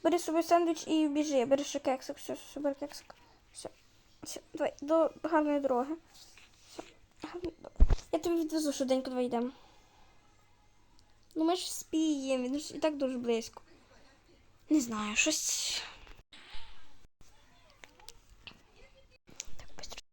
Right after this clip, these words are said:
заходимо. Так. О, прийшла.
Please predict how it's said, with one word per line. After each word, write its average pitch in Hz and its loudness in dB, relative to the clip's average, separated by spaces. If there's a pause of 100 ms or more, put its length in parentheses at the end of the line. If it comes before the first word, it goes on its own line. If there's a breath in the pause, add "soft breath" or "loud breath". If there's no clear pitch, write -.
заходимо. 311 -4 (1080)
Так. - -20 (1700 loud breath)
О, 233 10 (640)
прийшла. 233 0